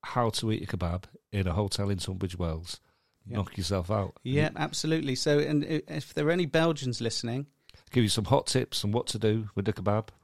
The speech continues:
Speaker 1: how to order.
Speaker 2: Yeah, <laughs> yeah, that's
Speaker 1: What,
Speaker 2: right.
Speaker 1: what, what to do with your kebab debris.
Speaker 2: What to order.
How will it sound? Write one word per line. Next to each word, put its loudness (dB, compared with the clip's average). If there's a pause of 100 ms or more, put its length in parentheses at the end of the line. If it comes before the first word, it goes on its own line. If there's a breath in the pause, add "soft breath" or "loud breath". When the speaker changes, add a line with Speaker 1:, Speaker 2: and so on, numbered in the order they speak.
(140)
Speaker 1:
how 0
to 0
order. 2 (400)
Speaker 2:
Yeah, 0 (160)
<laughs> -10
yeah, -6 (120)
that's -10
Speaker 1:
What, 2
Speaker 2:
right. -6
Speaker 1:
what, 0
what 2
to 0
do 4
with 2
your 0
kebab 2
debris. 0
Speaker 2:
What -2
to 0
order. -2